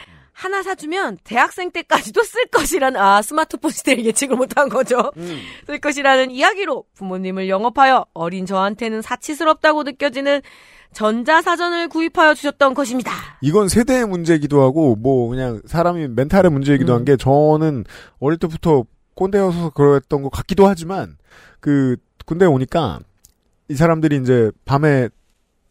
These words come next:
Speaker 2: 그 독서실 가면
Speaker 1: 네.
Speaker 2: 그 뭐라도 읽을 생각이 있는 놈들이
Speaker 1: 음.
Speaker 2: 거기 앉아있을 거 아니에요.
Speaker 1: 네.
Speaker 2: 나머지들은 티비 보고 있고. 가면 전자사전을 쓰고 있는 친구들이
Speaker 1: 네.
Speaker 2: 많았거든요.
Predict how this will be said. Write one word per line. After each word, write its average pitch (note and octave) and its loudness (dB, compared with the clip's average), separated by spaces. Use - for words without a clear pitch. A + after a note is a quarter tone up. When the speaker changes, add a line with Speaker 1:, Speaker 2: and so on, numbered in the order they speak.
Speaker 2:
그 A2+ -2
독서실 D#3+ 0
가면 E2+ -2
Speaker 1:
네. C#3+ -8
Speaker 2:
그 E3+ -2
뭐라도 E3 0
읽을 D#3 -2
생각이 F#3+ 0
있는 E3 -2
놈들이 D#3+ -2
Speaker 1:
음. - -4
Speaker 2:
거기 C3+ 4
앉아있을 A2 -2
거 B2 0
아니에요. G3+ 2
Speaker 1:
네. - -2
Speaker 2:
나머지들은 B2+ 2
티비 E3+ -2
보고 B2+ -4
있고. D#2+ -14
가면 C#3+ -6
전자사전을 D#3+ 2
쓰고 F#3 -2
있는 F3 -4
친구들이 F3 -2
Speaker 1:
네. G#2+ -2
Speaker 2:
많았거든요. D#2+ -8